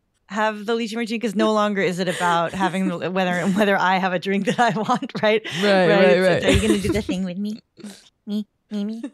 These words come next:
Speaker 1: <laughs> Is it with me? Like, are you gonna, like,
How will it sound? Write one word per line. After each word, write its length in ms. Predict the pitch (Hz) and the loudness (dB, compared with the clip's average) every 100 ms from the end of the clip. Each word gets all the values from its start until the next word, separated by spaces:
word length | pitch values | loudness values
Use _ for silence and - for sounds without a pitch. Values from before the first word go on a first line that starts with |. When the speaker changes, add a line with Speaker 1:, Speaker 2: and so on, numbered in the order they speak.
| - | -10
Speaker 1:
<laughs> 680 | 285 381 480 - - - - | -8 -4 -2 -2 -6 -18 -8
Is 100 | 208 | -4
it 40 | |
with 120 | 180 175 | -4 -4
me? 180 | 202 - _ - | -8 -10 _ -4
Like, 200 | 214 202 - - - | -2 -2 -4 -20 -6
are 60 | 214 | -4
you 80 | 208 | -2
gonna, 180 | 214 - _ - | -2 -4 _ -6
like, 180 | 180 | -4